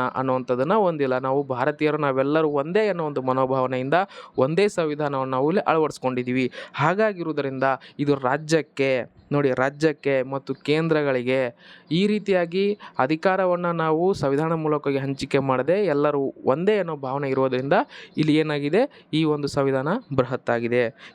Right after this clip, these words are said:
ಕೇಂದ್ರ ಸರ್ಕಾರದ ರಚನೆ ಆಗಿರ್ಬೋದು, ಅಧಿಕಾರ ಕಾರ್ಯಗಳಿಗೆ ಸಂಬಂಧಿಸಿದಂತೆ ಮತ್ತು ರಾಜ್ಯ ಸರ್ಕಾರಗಳ ಕಾರ್ಯ ಅಧಿಕಾರಕ್ಕೆ ಸಂಬಂಧಿಸಿದಂತೆ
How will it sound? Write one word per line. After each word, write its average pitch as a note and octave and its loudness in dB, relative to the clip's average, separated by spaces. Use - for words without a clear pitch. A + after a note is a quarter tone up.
ಕೇಂದ್ರ G#3 4
ಸರ್ಕಾರದ D#3+ 0
ರಚನೆ C#3 -2
ಆಗಿರ್ಬೋದು, B2+ 0
ಅಧಿಕಾರ C#3+ 0
ಕಾರ್ಯಗಳಿಗೆ D#3+ 0
ಸಂಬಂಧಿಸಿದಂತೆ B2+ -2
ಮತ್ತು D#3 0
ರಾಜ್ಯ C3 -2
ಸರ್ಕಾರಗಳ E3+ 0
ಕಾರ್ಯ D3+ -2
ಅಧಿಕಾರಕ್ಕೆ C#3 -2
ಸಂಬಂಧಿಸಿದಂತೆ C3+ 0